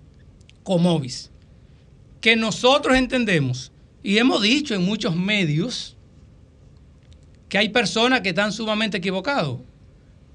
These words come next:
porque incluso se habla de capacidad, y en nuestra coalición hay sobrada capacidad y cuidado con mucha gente que están en posiciones con relación a muchos de nosotros.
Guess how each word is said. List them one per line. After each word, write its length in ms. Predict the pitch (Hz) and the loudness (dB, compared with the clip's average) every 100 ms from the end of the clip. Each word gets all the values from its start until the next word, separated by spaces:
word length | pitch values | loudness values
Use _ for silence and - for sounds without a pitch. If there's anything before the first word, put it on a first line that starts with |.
| - | -4
porque 280 | 196 214 220 | -2 0 0
incluso 440 | 208 208 247 269 | 0 0 0 0
se 120 | 233 | 0
habla 200 | 226 262 | 2 2
de 120 | 233 214 | 2 2
capacidad, 680 | 202 190 180 180 202 156 - - - - - - - - - - - - - - | 0 0 0 0 2 0 -4 -18 -20 -20 -20 -20 -20 -20 -20 -20 -20 -20 -20 -2
y 140 | 214 | 4
en 160 | 214 196 | 4 4
nuestra 360 | 240 359 320 | 2 2 0
coalición 560 | 262 226 175 170 143 131 - - - - | -2 -2 -2 -4 -6 -8 -14 -20 -20 -10
hay 240 | - 208 220 | -2 0 0
sobrada 760 | - 233 202 202 247 294 277 | 0 0 2 2 4 6 4
capacidad 640 | 262 202 208 190 156 135 131 - - - | 2 0 -2 0 -2 -2 -6 -18 -14 2
y 180 | 320 339 | 2 4
cuidado 680 | 339 339 330 330 254 135 - | 4 4 6 4 2 -4 -8
con 140 | - 202 | -4 0
mucha 240 | 262 269 | 2 4
gente 240 | 254 277 | 2 2
que 80 | 262 | 0
están 240 | 208 269 320 | 2 2 2
en 80 | 294 | 2
posiciones 600 | 240 220 202 180 151 147 - - - | -2 -2 0 0 0 -6 -14 -20 -6
con 140 | 220 | 0
relación 360 | 233 233 214 254 | 2 2 2 2
a 40 | |
muchos 280 | 240 247 233 | 2 0 0
de 60 | 220 | -2
nosotros. 560 | 185 165 127 123 - | -2 -4 -6 -12 -18